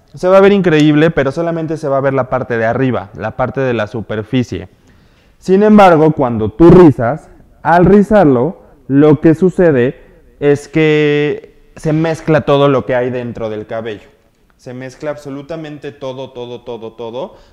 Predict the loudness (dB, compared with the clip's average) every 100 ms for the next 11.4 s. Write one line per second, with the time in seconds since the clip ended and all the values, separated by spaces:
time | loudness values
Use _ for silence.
0 | -16 -12 -10 -10 -8 -4 -4 -4 -8 -8
1 | -10 -12 -12 -14 -16 -12 -12 -10 -10 -10
2 | -10 -12 -14 -16 -18 -20 -20 -20 _ _
3 | -14 -10 -8 -6 -6 -8 -10 -12 -12 -10
4 | -10 -10 -14 -14 -12 -12 -14 -16 -18 _
5 | -18 -16 -16 -12 -10 -8 -10 -14 _ _
6 | _ -14 -12 -10 -10 -8 -10 -8 -8 -8
7 | -8 -12 -12 -10 -12 -12 -12 -10 -10 -10
8 | -10 -10 -8 -8 -10 -12 _ _ _ _
9 | -6 -4 -4 -2 -4 -2 -2 0 -4 -6
10 | -6 -4 -4 -6 -8 -6 -4 -4 -4 -4
11 | -6 -6 -10 _